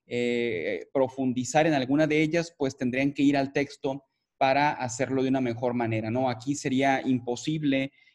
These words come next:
eh, tratar de abarcar todo eso, o sea, trasladarlo presencial a la, a la parte de una exposición virtual, pues se pondría bastante complicado por los tiempos,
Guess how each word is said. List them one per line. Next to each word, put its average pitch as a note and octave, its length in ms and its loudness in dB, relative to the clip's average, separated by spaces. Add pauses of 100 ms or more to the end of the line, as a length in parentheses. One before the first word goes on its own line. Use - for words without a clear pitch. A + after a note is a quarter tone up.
eh, B2 160 -6
tratar B2+ 400 0
de D3 60 0
abarcar C3 500 0
todo C3+ 260 0
eso, C#3+ 380 -4
o A#2+ 60 -10
sea, C3 160 -4
trasladarlo C3+ 680 0
presencial C#3 800 0
a A#2+ 80 -6
la, A#2 220 -2
a A#2+ 40 -2
la A#2 160 -2
parte C#3 280 -2
de C#3+ 80 0
una C#3 100 4
exposición C#3+ 520 -6
virtual, D#3+ 420 0
pues D3 140 -10
se - 120 -20
pondría B2 540 -2 (360)
bastante C3 540 -2
complicado C3 640 -4
por C3+ 160 -4
los C#3+ 220 -8
tiempos, C3 600 -6